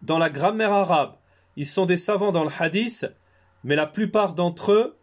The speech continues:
ne sont pas occupés, ils ne s'occupent pas du tawhid. Wallahu al-musta'an.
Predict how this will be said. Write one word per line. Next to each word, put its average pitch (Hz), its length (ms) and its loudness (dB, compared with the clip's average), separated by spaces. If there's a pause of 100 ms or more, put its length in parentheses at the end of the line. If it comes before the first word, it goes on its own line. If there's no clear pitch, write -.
(580)
ne 147 120 0
sont 170 260 -6
pas 196 140 2
occupés, 190 580 -2
ils 156 100 -4
ne 156 60 0
s'occupent 160 340 -6
pas 185 140 2
du 165 140 -8
tawhid. 147 440 -2 (1800)
Wallahu 151 400 0
al-musta'an. 131 580 -6